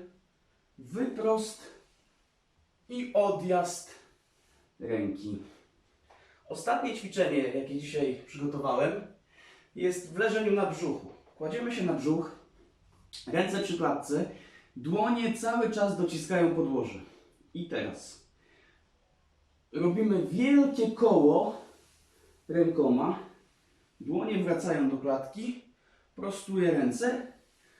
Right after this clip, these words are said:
wracam w drugą stronę. Za każdym razem prostuję ręce, które są przy klatce.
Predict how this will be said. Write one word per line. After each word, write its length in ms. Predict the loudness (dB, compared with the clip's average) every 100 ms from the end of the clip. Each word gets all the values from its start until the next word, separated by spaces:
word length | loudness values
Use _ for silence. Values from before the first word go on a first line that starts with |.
| _ -14
wracam 400 | -6 -4 0 2
w 80 | 4
drugą 300 | 4 4 0
stronę. 380 | -2 -10 -10 -12 -18 -20 _ _ _ _ _ _ _ _ _ _ _ _ _ _ _ _ _ _ _ _ _
Za 200 | -8 -4
każdym 600 | 0 0 0 0 0 2
razem 720 | 2 2 2 0 0 -2 -6 -16 _ _ _ _ _ _ _ _ _ _ -6
prostuję 560 | -4 -4 -2 0 2
ręce, 360 | 2 0 0 -2
które 460 | -2 0 0 -2 -8 _ _ _ _ _ _
są 280 | -12 -6 -6
przy 180 | -6 -6
klatce. 500 | -4 -4 -10 -18